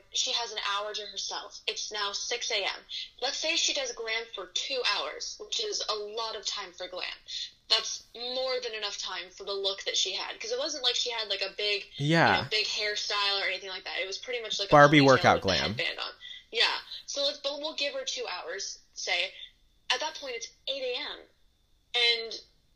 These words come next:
Speaker 1: what, the retreat didn't even start? First thing was at, like, what, eleven?
Speaker 2: It started, I think, in the early afternoon, and she had told the women beforehand, she was like, "I'm gonna be late, I'm coming after lunch," which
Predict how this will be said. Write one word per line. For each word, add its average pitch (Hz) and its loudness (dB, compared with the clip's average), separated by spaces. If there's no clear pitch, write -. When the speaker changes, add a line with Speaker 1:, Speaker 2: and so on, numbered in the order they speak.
Speaker 1:
what, - -2
the 466 -2
retreat 247 -4
didn't 233 -4
even 214 -6
start? 202 -6
First 220 -8
thing 214 -4
was 208 -6
at, 202 -2
like, 185 -4
what, 190 -2
eleven? 185 -4
Speaker 2:
It 175 6
started, 208 8
I 151 8
think, 180 4
in 185 6
the - 6
early 147 10
afternoon, 135 4
and 135 4
she 208 8
had 208 6
told 165 10
the 147 10
women 135 8
beforehand, 127 8
she - 4
was 120 4
like, 127 6
"I'm 139 4
gonna 151 8
be 208 10
late, 156 12
I'm 135 6
coming 135 4
after 117 4
lunch," - 2
which 151 6